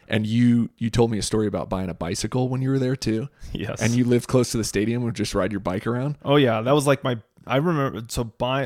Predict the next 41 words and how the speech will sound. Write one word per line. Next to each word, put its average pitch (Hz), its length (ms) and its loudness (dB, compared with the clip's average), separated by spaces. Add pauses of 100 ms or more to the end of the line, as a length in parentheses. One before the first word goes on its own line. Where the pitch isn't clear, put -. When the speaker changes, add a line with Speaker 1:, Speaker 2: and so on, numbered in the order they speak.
Speaker 2:
getting 131 240 -6
my 139 80 -8
first 127 400 -8
apartment 117 520 -4
in - 40 -12
Charlotte, 113 400 -6
I 113 60 -8
just 127 340 -8
made 139 160 -2
the 127 60 -8
team. 110 500 -8 (640)
And 120 180 -2
it 117 60 -2
was 110 100 -6
like, 113 160 -4 (320)
<laughs> - 320 -20
I - 60 -8
remember 127 300 -2
starting 123 340 -2
to 107 160 -6
look 120 180 -6
for 113 100 -10
apartments 107 460 -8
and 107 120 -14
I'm 113 40 -14
like, - 240 -18 (640)
"Wait 135 100 -6
a - 20 -4
minute, 101 160 -8
it's - 100 -14
gonna 156 140 -8
cost - 280 -12
me, 110 60 -8
like, - 220 -12 (560)
eleven 120 320 -8
hundred 123 340 -8
bucks - 300 -14
a - 20 -12
month." 107 460 -8
I 123 80 -8
was 120 220 -8